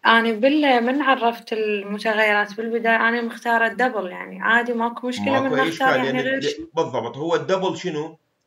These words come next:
Speaker 2: الدبل هو نفس السنجل، يعني هو رقم كسري،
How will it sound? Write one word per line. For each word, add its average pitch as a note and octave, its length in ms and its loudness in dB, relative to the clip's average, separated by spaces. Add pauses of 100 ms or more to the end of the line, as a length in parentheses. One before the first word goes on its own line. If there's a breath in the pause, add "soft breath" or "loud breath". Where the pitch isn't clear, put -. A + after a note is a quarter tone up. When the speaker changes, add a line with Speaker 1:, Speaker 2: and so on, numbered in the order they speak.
Speaker 2:
الدبل D#3+ 300 0
هو D3 220 0
نفس F3+ 240 -6
السنجل، C3 760 -4
يعني G2 200 -10
هو B2 120 -2
رقم C#3+ 340 -4
كسري، C3+ 440 -6